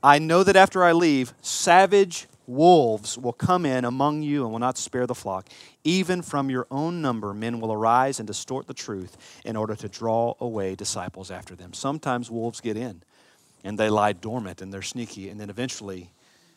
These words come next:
it's like a bad seed that was implanted inside the congregation that no one even sees. And then one day they rise up and you have to deal with it. But guess what?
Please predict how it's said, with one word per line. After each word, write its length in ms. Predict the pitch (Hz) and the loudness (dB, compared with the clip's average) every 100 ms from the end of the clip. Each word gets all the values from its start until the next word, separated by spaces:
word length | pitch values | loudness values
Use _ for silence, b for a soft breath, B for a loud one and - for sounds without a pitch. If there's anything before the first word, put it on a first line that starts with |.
| b _ _ _ - | b _ _ _ -16
it's 120 | - | -6
like 200 | 120 107 | -4 -4
a 160 | 98 - _ _ | -8 -8 _ _
bad 440 | - 101 131 143 135 | -8 4 6 6 6
seed 480 | - 156 143 120 101 | 0 2 2 0 -2
that 160 | 107 | -4
was 320 | 98 101 - - _ | -4 -6 -8 -12 _
implanted 680 | 135 117 - 143 135 - 101 | -8 -6 0 0 0 -6 -10
inside 320 | 110 - 110 | -8 -6 -6
the 60 | 98 | -6
congregation 600 | 113 104 101 110 101 95 | -12 -12 -8 -8 -8 -12
that 100 | 98 | -12
no 140 | 113 | -8
one 160 | 113 113 | -8 -8
even 160 | 104 | -10
sees. 420 | 101 123 104 95 - | -10 -10 -10 -10 -12
And 160 | 107 | -14
then 200 | 101 101 | -12 -12
one 200 | 101 113 | -10 -6
day 140 | 113 113 | -4 -2
they 160 | 107 | -4
rise 340 | 104 98 101 98 | -8 -10 -12 -12
up 300 | 101 104 _ b b b | -14 -18 _ b b b
and 100 | 95 | -16
you 80 | 92 | -14
have 220 | 92 82 | -12 -12
to 80 | 98 | -12
deal 200 | 95 95 | -12 -12
with 180 | 80 - | -14 -20
it. 80 | _ _ _ _ _ _ _ _ _ _ _ _ _ _ _ _ _ - | _ _ _ _ _ _ _ _ _ _ _ _ _ _ _ _ _ -16
But 140 | 101 | -10
guess 240 | 101 110 - | -6 -6 -4
what? 240 | 123 92 | -4 -6